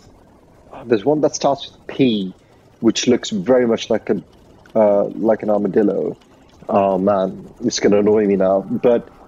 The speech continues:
definitely not a T-Rex. Like, if an armadillo, you meet an armadillo in the wild,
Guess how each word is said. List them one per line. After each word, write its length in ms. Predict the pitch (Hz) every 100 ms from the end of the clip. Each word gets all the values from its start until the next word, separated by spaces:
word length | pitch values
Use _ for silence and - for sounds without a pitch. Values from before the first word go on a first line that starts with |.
| - - -
definitely 360 | 247 190 190 156
not 140 | 151
a 80 | 147
T-Rex. 680 | 156 139 117 98 - - - - -
Like, 160 | 131
if 200 | - 180
an 80 | 262
armadillo, 720 | 254 247 226 233 160 135 156 - - - - - - - -
you 180 | 131
meet 280 | 135 185 214
an 80 | 226
armadillo 400 | 208 196 185 190
in 80 | 185
the 60 | 175
wild, 580 | 139 113 107 107 107